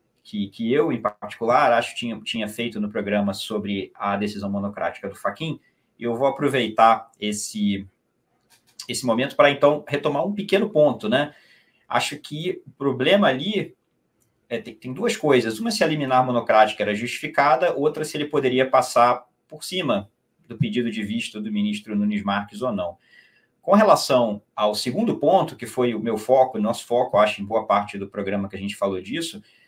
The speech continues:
eu mantenho, é, é, e, e acho que estamos de acordo, não existe um direito do ministro a segurar a vista indefinidamente, isso não tá escrito em lugar nenhum,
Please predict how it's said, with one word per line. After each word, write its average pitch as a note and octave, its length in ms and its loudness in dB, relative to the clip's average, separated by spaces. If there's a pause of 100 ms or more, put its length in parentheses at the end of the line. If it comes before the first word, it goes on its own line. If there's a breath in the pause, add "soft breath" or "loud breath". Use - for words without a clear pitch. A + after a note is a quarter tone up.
(180 soft breath)
eu E3 120 -2
mantenho, D3+ 680 0 (340)
é, G2 960 0
é, - 40 -20
e, G2+ 120 -10 (180)
e F#2+ 440 -16 (120)
acho - 240 -6
que A#2+ 60 -18
estamos B2+ 300 -6
de D#3 60 2
acordo, B2+ 460 2
não B2+ 100 -2
existe D#3+ 320 -2
um C3+ 60 -2
direito B2 460 0
do A2 100 -4
ministro A2 540 -2
a - 20 0
segurar A2 380 4
a G#2+ 40 4
vista A2 260 -6
indefinidamente, G#2 800 -4
isso - 140 -18
não G#2 100 -8
tá A2 100 0
escrito A2 320 -8
em A#2 40 -4
lugar A#2 280 2
nenhum, C#3 320 -6